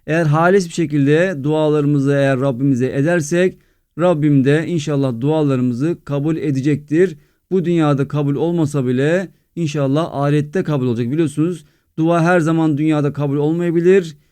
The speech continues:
ama Rabbim mutlaka her duaya karşılık verecektir. Belki daha iyisiyle, belki de ahirette karşılık verecektir. O yüzden Dualarımız kalbe olmadı diye inşallah üzülmeyelim. Rabbim belki bizlere daha iyi, daha güzel,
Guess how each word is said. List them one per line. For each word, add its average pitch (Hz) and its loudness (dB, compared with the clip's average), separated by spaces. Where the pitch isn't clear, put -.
ama 170 0
Rabbim 170 -2
mutlaka 175 -2
her 170 0
duaya 151 0
karşılık 139 -6
verecektir. 175 2
Belki 165 0
daha 165 2
iyisiyle, 147 2
belki 156 -2
de 165 0
ahirette 143 0
karşılık 135 -4
verecektir. 117 -2
O 190 0
yüzden 180 2
Dualarımız 185 4
kalbe 175 0
olmadı 170 -2
diye 151 0
inşallah 151 -2
üzülmeyelim. 165 0
Rabbim 165 -2
belki 156 -2
bizlere 147 0
daha 160 2
iyi, 151 2
daha 143 0
güzel, 143 2